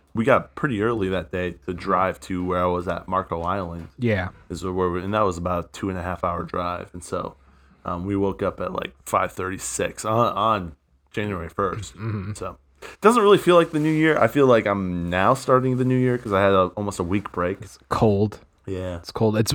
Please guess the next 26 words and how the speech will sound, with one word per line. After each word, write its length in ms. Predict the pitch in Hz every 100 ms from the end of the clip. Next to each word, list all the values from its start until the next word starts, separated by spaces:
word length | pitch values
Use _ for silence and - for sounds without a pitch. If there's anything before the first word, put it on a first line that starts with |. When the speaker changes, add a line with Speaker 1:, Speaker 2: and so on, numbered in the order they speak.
| -
Speaker 2:
it's 180 | 135 110
bitter 560 | 104 127 127 123 120
January 720 | 104 113 113 117 113 104 101
cold 360 | 101 110 101 104
now. 380 | 107 107 107 107
Speaker 1:
Yeah, 200 | 135 185
it 40 | 107
was 280 | 98 95 - _
kinda 200 | - 139
nice 320 | 135 113 127
when 120 | 98 92
we 60 |
left, 340 | 92 98 90 -
and 120 | 87
then, 180 | 85 82 - -
well, 220 | 170 185
it 60 | 160
snowed 240 | - 117
a 40 | 107
little 260 | 98 98
bit. 300 | 95 95 98 -
Speaker 2:
Off. 280 | 107 - - _ -
It, 300 | 131 165 135
you 140 | 170
know, 300 | 185 151 113
you 80 | 127